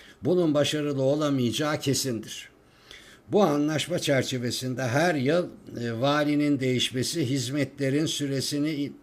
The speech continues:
e, süresinin imkansız hale getirir. Kürdistan Demokrat Partisi ile, şimdi cümleye bakın,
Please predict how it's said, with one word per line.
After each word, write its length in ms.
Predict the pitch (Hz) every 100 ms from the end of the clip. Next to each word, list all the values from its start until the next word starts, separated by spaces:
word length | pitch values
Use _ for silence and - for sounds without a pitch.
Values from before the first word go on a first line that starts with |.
| -
e, 160 | 120 120 117 - -
süresinin 840 | - - 135 139 135 143 147 151 143
imkansız 580 | 135 147 139 131 131
hale 300 | 135 123 110
getirir. 640 | 104 120 113 139 160 165 - - - - - -
Kürdistan 600 | - 147 139 139 170 156
Demokrat 540 | 147 143 143 165 160 -
Partisi 500 | 139 127 135 - 143
ile, 360 | 131 120 135 - - _ - - _ _ _ _ _
şimdi 400 | - 110 113 92
cümleye 520 | 104 110 107 107 104
bakın, 380 | 95 - 117